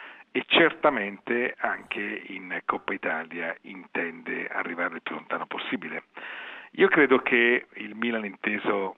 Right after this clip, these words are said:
come dirigenza, in particolare Leonardo, abbia commesso un clamoroso autogol la settimana scorsa,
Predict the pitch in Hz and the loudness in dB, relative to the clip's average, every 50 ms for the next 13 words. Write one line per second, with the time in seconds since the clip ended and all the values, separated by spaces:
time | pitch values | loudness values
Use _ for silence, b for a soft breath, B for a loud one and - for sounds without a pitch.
0 | _ _ - - - 92 92 - - 90 92 87 95 101 98 90 85 - - 98 | _ _ -8 -8 -8 -10 -10 -8 -6 -6 -4 -4 -2 -4 -4 -4 -8 -8 -8 -8
1 | 85 - - - - - 87 - 92 92 92 90 87 87 87 90 101 113 117 110 | -8 -8 -10 -10 -8 -8 -4 -2 -2 -2 -2 -4 -6 -6 -6 -4 -2 -2 -2 -2
2 | - 92 82 87 - - - 90 92 - - - 101 90 - - 92 90 95 98 | -4 -4 -4 -4 -4 -4 -6 -4 -4 -4 -4 -4 -4 -6 -6 -8 -8 -6 -4 -4
3 | 110 117 101 95 87 - - - - 87 87 87 85 85 95 110 127 - - - | -2 -2 -2 -4 -6 -6 -6 -6 -4 -2 -2 -2 -4 -4 -4 -4 -2 -4 -4 -6
4 | - - - - - 85 82 87 - - - - 82 - - - - 107 135 | -10 -10 -10 -10 -8 -8 -6 -6 -6 -6 -6 -6 -6 -8 -8 -8 -8 -10 -10